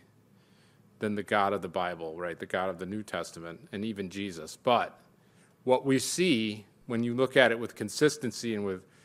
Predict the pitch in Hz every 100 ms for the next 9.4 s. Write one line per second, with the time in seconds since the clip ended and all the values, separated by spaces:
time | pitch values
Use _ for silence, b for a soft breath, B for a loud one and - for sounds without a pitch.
0 | b b b 107 - 147 180 139 107 101
1 | 95 - 120 123 135 127 123 - 120 113
2 | 104 98 _ _ _ _ _ _ - _
3 | - - 120 117 123 - - 131 135 -
4 | 123 104 - 107 - 151 - 104 - 98
5 | 92 95 - 113 120 - 92 85 82 92
6 | _ b b b b 113 107 107 107 110
7 | 104 - 110 98 101 87 85 101 87 -
8 | 104 - 123 117 123 139 143 101 - 95
9 | 87 - - -